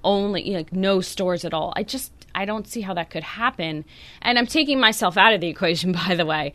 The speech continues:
I just think that there are people that like to try on things. There are people that like to go and have the experience, the one-on-one with the salesperson,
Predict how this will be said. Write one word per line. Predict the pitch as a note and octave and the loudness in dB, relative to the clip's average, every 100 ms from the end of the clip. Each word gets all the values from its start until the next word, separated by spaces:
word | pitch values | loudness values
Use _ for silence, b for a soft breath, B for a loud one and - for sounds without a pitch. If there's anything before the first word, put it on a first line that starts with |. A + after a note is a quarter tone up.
| B B - | B B -8
I | |
just | C4 C#4+ | -6 -4
think | E4+ D#4 C4 | -2 0 4
that | A#3 - | 2 2
there | G#3+ G#3+ A#3+ | 2 6 8
are | A#3+ G#3+ | 8 6
people | - G#3+ F#3+ | 0 -2 -2
that | E3+ D#3+ | -2 -4
like | F3+ F3+ F3 | -2 -2 -2
to | - F3 | -8 -8
try | - G3+ F#3 F#3 | -8 -2 2 2
on | F3 F3 | 0 -2
things. | F#3+ F3 | -4 -4
There | E3+ | -2
are | F3 F#3+ | 0 -2
people | - G#3 F3+ | -4 -8 -4
that | F3 | -2
like | F#3 F3 | -2 -4
to | D#3+ | -10
go | D3+ G3+ G3 F#3 F3 | -4 -2 2 0 0
and | F#3 F3+ | -4 -6
have | F#3 F#3+ | -2 -2
the | E3+ | -2
experience, | F3 - G3+ F#3 F3+ E3+ - B B | -8 -10 -6 -4 -4 -6 -8 B B
the | F#3 | -6
one-on-one | F#3 G3+ G#3 G3 F3+ F#3+ | -2 0 0 0 -2 -2
with | F3+ | -4
the | F3+ | -8
salesperson, | - G3 F3+ F3 G3 F3+ F#3 E3+ | -6 -2 -2 -2 -6 -6 -6 -8